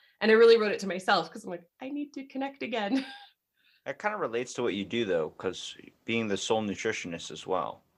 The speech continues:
Speaker 2: Like, I mean,
Speaker 1: It
Speaker 2: I,
Speaker 1: does.
Speaker 2: every, li-, life's everything about connection, even if you wanna talk about connection with food or if you wanna talk about
Speaker 1: Mm-hmm.
Speaker 2: connection with just people. I feel like when you have a conversation with somebody, it's easy to tell if someone's actually into it.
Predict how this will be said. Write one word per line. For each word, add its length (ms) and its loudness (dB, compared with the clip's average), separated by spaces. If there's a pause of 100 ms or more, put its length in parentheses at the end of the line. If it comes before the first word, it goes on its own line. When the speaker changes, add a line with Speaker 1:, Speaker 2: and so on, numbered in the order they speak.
(480)
Speaker 2:
Like, 120 2
I 40 6
mean, 200 4
Speaker 1:
It 20 -2
Speaker 2:
I, 140 -2
Speaker 1:
does. 400 -2 (120)
Speaker 2:
every, 320 2
li-, 220 6
life's 360 4
everything 340 -4
about 200 2
connection, 340 -4
even 180 -4
if 120 -6
you 80 -6
wanna 120 -4
talk 80 0
about 160 2
connection 400 -6
with 120 -8
food 480 -4 (320)
or 120 4
if 100 2
you 60 0
wanna 140 6
talk 120 2
about 200 6
Speaker 1:
Mm-hmm. 20 -8
Speaker 2:
connection 400 -2
with 100 -2
just 220 -6
people. 440 -8 (380)
I 100 6
feel 180 2
like 280 2 (120)
when 140 0
you 120 2
have 180 -2
a 40 -4
conversation 540 2
with 100 -8
somebody, 380 -10 (280)
it's 540 -2 (280)
easy 320 -4
to 80 -4
tell 240 2
if 60 -2
someone's 320 -4
actually 360 -4
into 220 -14
it. 100 -16